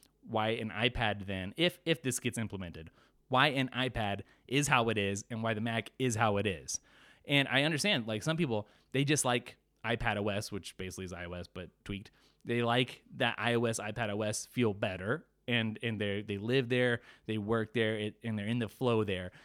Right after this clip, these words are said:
And other people are like, "No, I need the Mac, and I'm in the flow over there on the Mac." But by adding, you know,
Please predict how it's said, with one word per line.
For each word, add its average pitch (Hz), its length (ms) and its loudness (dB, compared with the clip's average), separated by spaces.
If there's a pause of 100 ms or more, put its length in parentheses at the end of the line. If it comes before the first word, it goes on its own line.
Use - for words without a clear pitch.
(100)
And 123 120 -2
other 190 120 2
people 117 440 -2
are 113 120 -2
like, 101 200 -4
"No, 123 200 2
I 120 140 2
need 123 260 0
the 107 60 -6
Mac, 95 300 -12
and 107 120 -8
I'm 113 140 -2
in 120 80 0
the 113 80 -2
flow 113 400 2
over 110 220 0
there 98 360 0
on 101 180 -6
the 101 80 -4
Mac." 101 500 -6 (460)
But 135 420 4 (320)
by 139 360 4
adding, 139 420 0 (400)
you 170 100 -4
know, 151 200 -2